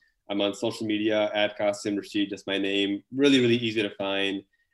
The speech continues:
And, and to add to your point, I mean, there's a reason, Andrew, that our campaign slogan is compassion through action, that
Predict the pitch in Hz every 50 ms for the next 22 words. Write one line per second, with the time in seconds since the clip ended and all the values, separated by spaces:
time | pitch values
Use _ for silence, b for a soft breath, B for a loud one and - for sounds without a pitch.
0 | - 104 113 123 135 160 147 - 165 143 147 165 170 170 170 175 165 - 123 113
1 | - - - 110 110 107 101 95 101 101 104 101 113 113 117 120 113 110 117 123
2 | 123 127 123 120 120 - 107 104 101 101 104 101 104 98 98 101 - - 101 92
3 | - 107 104 101 101 - 104 101 98 95 104 101 95 - - 98 92 - 101 95
4 | 98 - - 107 98 92 - 92 92 92 90 92 - - - - 87 85 85 90
5 | 90 90